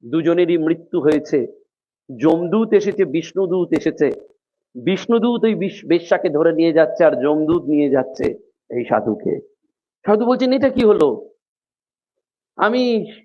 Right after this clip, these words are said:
আমাকে নিয়ে যাচ্ছ তোমরা যমদূত, আমি যমের কাছে যাব, কোথাও গন্ডগোল হচ্ছে,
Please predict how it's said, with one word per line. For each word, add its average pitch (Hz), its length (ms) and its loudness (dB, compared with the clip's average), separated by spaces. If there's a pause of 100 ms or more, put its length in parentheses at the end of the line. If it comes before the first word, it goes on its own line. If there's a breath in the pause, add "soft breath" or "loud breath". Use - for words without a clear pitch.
(800)
আমাকে 247 320 0
নিয়ে 254 200 2
যাচ্ছ 254 240 2
তোমরা 233 640 2 (760)
যমদূত, 247 440 4 (140)
আমি 202 160 0
যমের 233 220 4
কাছে 269 240 4
যাব, 247 180 4
কোথাও 247 240 4
গন্ডগোল 269 380 4
হচ্ছে, - 440 0